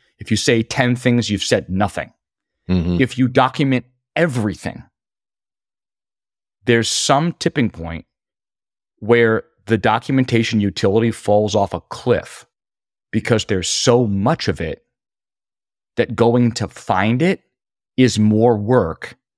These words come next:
Speaker 1: and more hassle than going and bugging the expert person.
Speaker 2: That's right. Yeah.
Speaker 1: <laughs> And so there,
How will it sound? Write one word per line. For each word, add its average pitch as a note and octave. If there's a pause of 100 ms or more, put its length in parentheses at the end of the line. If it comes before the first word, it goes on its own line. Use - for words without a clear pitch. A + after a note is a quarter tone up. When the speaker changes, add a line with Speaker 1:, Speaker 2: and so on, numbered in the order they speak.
(180)
Speaker 1:
and G#2+
more G#2
hassle G#2+
than F#2
going G#2
and F#2
bugging A2
the G#2
expert G#2
person. F2 (260)
Speaker 2:
That's -
right. D#2+ (320)
Yeah. D2 (100)
Speaker 1:
<laughs> F3+ (500)
And E3+
so C#3 (440)
there, D#3+